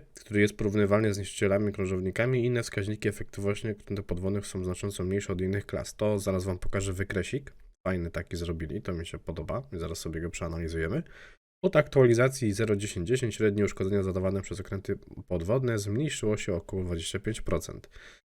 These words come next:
I tam napisali dalej, że, mm, jakby nie przeszkadza im to, że okręty podwodne zadają mniej uszkodzeń, bo nie o to głównie chodziło, żeby okręty były, gdzie to jest takie,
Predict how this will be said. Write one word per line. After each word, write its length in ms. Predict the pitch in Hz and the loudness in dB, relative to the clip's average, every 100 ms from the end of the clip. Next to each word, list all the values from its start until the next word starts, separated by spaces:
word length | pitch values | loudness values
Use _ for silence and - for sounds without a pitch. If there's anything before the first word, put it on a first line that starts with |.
| - | -10
I 40 | 110 | 2
tam 280 | 135 156 | 4 4
napisali 500 | 131 - 123 127 120 | 2 0 2 4 6
dalej, 360 | 104 110 123 117 | 8 8 8 6
że, 460 | 101 104 107 104 104 - | 6 6 6 6 2 -2
mm, 380 | 101 95 98 95 - - - | -2 0 0 -2 -4 -8 -2
jakby 360 | 113 101 107 110 | 4 4 4 4
nie 160 | 117 | 4
przeszkadza 640 | 123 - - 135 143 120 107 | 4 4 6 8 8 8 6
im 160 | 104 98 | 4 2
to, 320 | 113 117 101 | 4 6 6
że 180 | 95 98 | 4 2
okręty 400 | 92 107 104 101 | 2 0 0 0
podwodne 400 | 98 95 101 98 | 0 2 2 4
zadają 400 | 98 101 101 98 | 4 6 6 6
mniej 300 | 104 107 101 | 6 6 4
uszkodzeń, 580 | 95 - 101 92 117 135 - - - _ 101 | 2 2 4 4 2 0 -10 -20 -20 _ 6
bo 240 | 104 101 | 8 8
nie 180 | 104 117 | 8 8
o 80 | 117 | 8
to 180 | 107 | 6
głównie 280 | 101 107 101 | 4 4 4
chodziło, 500 | 98 101 104 104 101 | 2 2 6 8 8
żeby 280 | 95 92 98 | 6 2 2
okręty 420 | 95 - 101 - | 2 2 2 2
były, 380 | 95 98 98 98 113 - _ _ _ - | 4 6 6 4 0 -18 _ _ _ 0
gdzie 120 | 123 | 8
to 100 | 139 | 10
jest 180 | 139 139 | 10 8
takie, 300 | 139 131 | 8 8